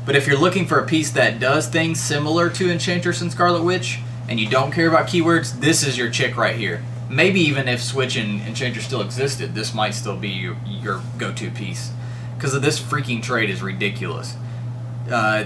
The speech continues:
this is Days of Future Past Destiny. She's also really cheap, which is not something you can say for Scarlet Witch. Uh, cheap as far as money-wise. Her trait,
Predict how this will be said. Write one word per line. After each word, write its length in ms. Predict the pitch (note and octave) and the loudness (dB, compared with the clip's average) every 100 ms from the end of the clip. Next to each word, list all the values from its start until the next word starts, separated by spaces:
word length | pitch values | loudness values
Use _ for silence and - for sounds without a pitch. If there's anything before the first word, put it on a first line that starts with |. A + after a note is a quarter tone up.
| A#2+ | 0
this 180 | C#3 - | 0 0
is 60 | |
Days 220 | A#2+ D#3 D3 | 2 4 4
of 40 | |
Future 160 | D3 C3 | 0 0
Past 300 | C#3+ B2+ B2 | 4 2 2
Destiny. 360 | A#2+ A#2 F#2+ - | -2 -2 -4 -4
She's 180 | B2 | 2
also 260 | D#3+ D#3+ C#3 | 4 4 2
really 420 | A#2 C3 C#3+ C3 | 0 0 2 2
cheap, 360 | A#2+ C3 G#2+ A2 | 0 0 -2 -2
which 200 | G#2+ A#2 | -4 -4
is 200 | A2+ - | -4 -2
not 240 | B2 A#2 | 2 2
something 260 | A2+ A#2+ A2+ | 2 -2 -2
you 120 | A2 | -4
can 120 | G#2 | -4
say 220 | G2+ A2 G2+ | -2 -2 -2
for 160 | G#2 | -4
Scarlet 360 | - G2+ F2+ F2 | -4 0 0 0
Witch. 300 | F2 - - - - | -4 -6 -6 -8 -6
Uh, 260 | A2 G2+ F#2+ - - - - | -2 -2 -2 -4 -8 -8 -4
cheap 260 | - B2 A#2 | -2 -2 -2
as 180 | G2+ F#2+ | -4 -2
far 240 | A2 G2 | 0 0
as 120 | - - - | 0 -6 -6
money-wise. 640 | G#2 F#2 F2 E2 D#2+ - - - - - - - - - - | -4 -4 -4 -6 -6 -8 -8 -8 -8 -8 -8 -8 -8 -8 -6
Her 120 | - C#3+ | -2 0
trait, 360 | D#3 D3+ A#2+ | 2 4 2